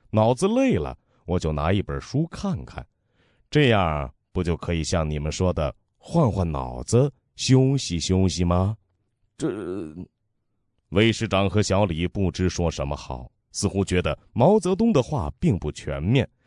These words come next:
又一下想不出更有力的理论来驳倒他。毛泽东说罢，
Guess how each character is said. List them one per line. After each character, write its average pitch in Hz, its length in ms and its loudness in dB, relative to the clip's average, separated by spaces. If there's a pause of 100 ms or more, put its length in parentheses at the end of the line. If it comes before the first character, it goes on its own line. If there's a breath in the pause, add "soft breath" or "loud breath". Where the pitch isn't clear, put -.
(160 soft breath)
又 110 220 4
一 117 160 0
下 120 200 2
想 95 280 0
不 110 100 0
出 127 180 2 (140)
更 208 280 4
有 92 200 2
力 139 180 0
的 85 140 0
理 71 240 -6
论 90 260 0 (120)
来 67 180 -8
驳 101 320 -4
倒 - 320 -12
他。 - 180 -4 (1600)
毛 123 220 6
泽 123 120 2
东 127 180 2
说 127 220 4
罢， 80 380 -2